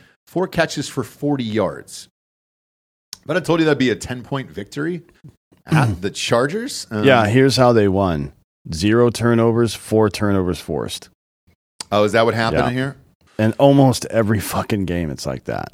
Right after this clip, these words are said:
Speaker 1: Man.
Speaker 2: Um, and that's what they've been doing lately. I mean, it's, you, maybe it's coincidence, right? Maybe it's
Speaker 1: No,
Speaker 2: a, maybe
Speaker 1: look,
Speaker 2: it's
Speaker 1: you,
Speaker 2: a
Speaker 1: you lose the
Speaker 2: strategy.
Speaker 1: turnover battle, you're, you're gonna lose, uh, the game.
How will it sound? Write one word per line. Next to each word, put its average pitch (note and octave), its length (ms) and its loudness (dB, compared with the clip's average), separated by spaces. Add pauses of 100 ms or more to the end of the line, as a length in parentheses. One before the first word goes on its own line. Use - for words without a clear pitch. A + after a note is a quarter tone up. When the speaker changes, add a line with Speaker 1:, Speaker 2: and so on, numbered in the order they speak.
Speaker 1:
Man. F#2+ 560 -6
Speaker 2:
Um, D#2+ 440 -2 (720)
and A#2+ 100 6
that's C#3+ 200 4
what D3+ 140 6
they've C#3+ 160 6
been C3 140 6
doing C3 280 6
lately. B2 320 6
I A2 40 4
mean, A2 160 4
it's, G2+ 540 -2
you, A#2 300 0 (120)
maybe A2+ 320 2
it's G#2+ 140 0
coincidence, G#2 840 0 (400)
right? F2+ 340 0 (100)
Maybe F#2 300 0
it's - 400 -6 (580)
Speaker 1:
No, E3+ 380 4
Speaker 2:
a, - 20 2
maybe G#2+ 220 6
Speaker 1:
look, G#2 80 4
Speaker 2:
it's G#2 80 2
Speaker 1:
you, F#2+ 40 -2
Speaker 2:
a - 40 -2
Speaker 1:
you - 60 0
lose G2 100 4
the G2 60 6
Speaker 2:
strategy. F#2 240 2
Speaker 1:
turnover A2+ 340 0
battle, F#2+ 480 -2
you're, G2+ 240 -4
you're G#2 160 -2
gonna G2+ 260 -4
lose, E2 640 -4
uh, F2 360 -4
the E2 120 -10
game. D#2+ 520 -8